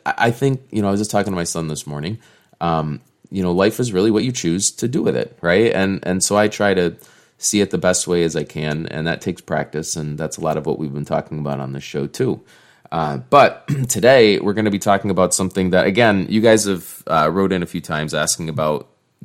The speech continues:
just different questions regarding it, and I do find there's some strong interest in this more recently too, because it's, you know, cannabis is becoming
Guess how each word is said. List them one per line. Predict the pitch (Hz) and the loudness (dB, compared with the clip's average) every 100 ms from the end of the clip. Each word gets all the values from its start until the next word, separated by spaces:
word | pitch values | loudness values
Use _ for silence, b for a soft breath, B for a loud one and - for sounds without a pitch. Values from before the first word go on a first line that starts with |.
| 50 - | -12 -6
just | 110 120 | 0 2
different | 139 117 92 | 2 0 0
questions | 92 87 90 82 | 2 0 -2 -6
regarding | 85 82 80 82 | -2 0 0 0
it, | 82 80 | -2 -4
and | 80 B B | -8 B B
I | - | 0
do | 127 | 0
find | 175 160 151 | 2 2 2
there's | 131 | 2
some | - 101 | 0 -2
strong | - 107 95 | 0 2 2
interest | 90 - 101 - | 2 0 -2 0
in | |
this | 80 78 | -2 -2
more | 95 107 | 2 2
recently | 87 92 - 73 73 | 2 0 -2 -4 -6
too, | 69 95 90 | -4 -2 0
because | 78 98 92 - - | -2 2 2 0 -6
it's, | - - | -8 -8
you | 95 117 | -2 0
know, | 101 | 0
cannabis | 117 139 147 139 | 2 2 2 0
is | 107 | -2
becoming | 104 - 107 104 92 | -2 0 2 2 0